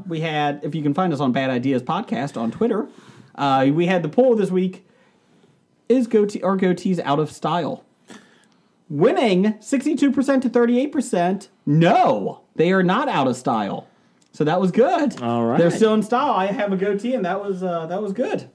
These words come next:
Speaker 1: So Jim has a goatee.
Speaker 2: Were those the only two options?
Speaker 1: Yeah.
Speaker 2: Oh.
Speaker 1: Yeah.
Speaker 2: The option of,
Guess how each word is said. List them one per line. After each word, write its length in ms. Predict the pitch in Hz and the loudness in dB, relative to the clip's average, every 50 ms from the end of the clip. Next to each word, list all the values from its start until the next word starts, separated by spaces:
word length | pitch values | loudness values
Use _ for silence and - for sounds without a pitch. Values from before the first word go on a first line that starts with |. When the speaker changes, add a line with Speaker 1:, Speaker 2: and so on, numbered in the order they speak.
| _ _ | _ _
Speaker 1:
So 160 | - 165 156 | -6 -4 -4
Jim 220 | 147 131 180 190 | 0 0 0 2
has 120 | 208 220 220 | 2 2 2
a 60 | 220 | 2
goatee. 280 | 220 226 226 220 220 151 | 2 2 0 2 2 0
Speaker 2:
Were 100 | 156 147 | 2 2
those 420 | 151 160 170 170 180 180 175 170 | 2 2 2 4 4 2 2 2
the 140 | 170 165 165 | 0 0 2
only 160 | 165 170 165 | 2 2 0
two 180 | 165 - 185 165 | 2 2 2 2
options? 500 | 156 170 180 - - 208 202 202 196 190 | 2 0 0 0 0 2 2 2 2 0
Speaker 1:
Yeah. 140 | 190 - - - _ _ - | -4 -4 -4 -10 _ _ -4
Speaker 2:
Oh. 320 | 156 139 127 113 107 - - | -2 0 0 0 -2 -4 -4
Speaker 1:
Yeah. 160 | - 147 131 - - _ _ _ _ _ - | -6 -6 -6 -6 -12 _ _ _ _ _ -2
Speaker 2:
The 140 | 143 139 147 | 0 2 2
option 320 | 151 147 - - 170 143 | 2 0 0 -2 0 0
of, 460 | 143 135 131 123 117 104 - - - | 2 2 2 2 0 -2 -6 -16 -20